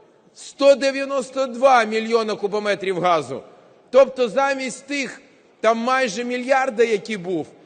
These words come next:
стало сто дев'яносто два мільйони. І замість шести мільярдів прибутку більше стало одне ціле дві десятих мільярда гривень. Ще ж ми розуміємо з вами, правда, що гривня двадцять першого року і двадцять четвертого —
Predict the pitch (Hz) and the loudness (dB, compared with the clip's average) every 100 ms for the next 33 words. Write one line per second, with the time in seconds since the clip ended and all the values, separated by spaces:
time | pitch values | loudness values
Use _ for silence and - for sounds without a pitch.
0 | _ - - 262 269 262 254 269 262 269 | _ -20 -4 0 2 0 0 2 2 2
1 | 262 254 - 240 208 254 254 254 240 233 | -2 -2 -2 -4 2 0 0 -4 -4 0
2 | 214 165 135 - - _ _ _ _ - | 0 0 -6 -12 -20 _ _ _ _ -6
3 | 247 202 277 269 262 - 277 - 294 285 | -4 -2 -2 -2 -6 -6 -10 -8 -8 -6
4 | 269 254 240 202 214 214 214 220 190 - | -2 0 0 -2 -6 -2 -2 0 -4 -2
5 | 190 170 240 208 151 156 135 - - _ | -4 -2 -4 -4 -6 -8 -8 -10 -20 _
6 | - - 269 269 277 277 269 - - - | -18 -4 4 6 6 4 0 -10 -20 -18
7 | - 214 240 247 - 285 277 196 247 254 | -8 -4 -2 -4 -6 2 2 2 -4 -6
8 | 277 - 285 254 233 220 233 233 233 202 | -6 -2 0 0 -4 -6 -2 0 0 0
9 | 208 214 196 180 139 - - 233 196 226 | -2 0 0 0 -6 -20 -6 -4 -2 0
10 | 220 226 254 262 196 240 226 214 233 262 | 0 -2 -4 -4 0 2 2 -2 -4 -4
11 | 220 190 226 208 277 240 233 202 220 220 | -4 -6 -4 -4 -4 -4 -6 -2 -4 -4
12 | 185 233 226 - 202 202 202 196 185 196 | -8 -6 -6 -6 -6 -6 -6 -6 -4 -6
13 | 185 190 180 185 185 - 180 | -8 -12 -8 -4 -4 -2 -2